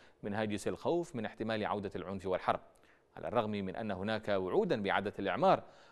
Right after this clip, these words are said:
ولكن يبدو أن الناس قرروا إصلاح مساكنهم بأنفسهم، خصوصًا التي لم يطالها الخراب والدمار بشكل كبير. الجنود الذين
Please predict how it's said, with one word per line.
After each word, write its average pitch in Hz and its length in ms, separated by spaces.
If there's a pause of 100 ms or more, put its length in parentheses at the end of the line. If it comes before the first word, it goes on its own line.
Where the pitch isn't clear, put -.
(120)
ولكن 190 340
يبدو 165 280
أن 147 120
الناس 139 320
قرروا 127 540
إصلاح 113 340
مساكنهم 123 680 (400)
بأنفسهم، 123 600
خصوصًا 110 680
التي 101 420
لم 170 320
يطالها 127 440
الخراب 107 400
والدمار 98 440 (380)
بشكل 82 520
كبير. - 360 (1700)
الجنود 180 840
الذين 160 540